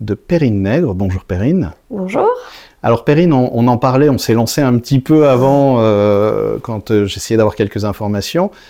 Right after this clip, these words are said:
Speaker 1: Euh, donc, euh, l'exploitation, la vigne, c'est vingt-quatre ans, ça fait vingt-quatre ans déjà. Euh, c'est une œuvre commune avec ton mari.
Speaker 2: Oui, exactement.
Speaker 1: Euh,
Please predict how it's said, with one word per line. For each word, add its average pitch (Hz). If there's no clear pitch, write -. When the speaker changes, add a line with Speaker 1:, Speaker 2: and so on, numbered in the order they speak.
Speaker 1:
Euh, 117
donc, 127
euh, 120
l'exploitation, 151
la 143
vigne, 165
c'est 120
vingt-quatre 165
ans, 185
ça -
fait -
vingt-quatre 139
ans 185
déjà. 147
Euh, 107
c'est 127
une 123
œuvre 113
commune 151
avec 113
ton 117
mari. 104
Speaker 2:
Oui, 214
exactement. 208
Speaker 1:
Euh, -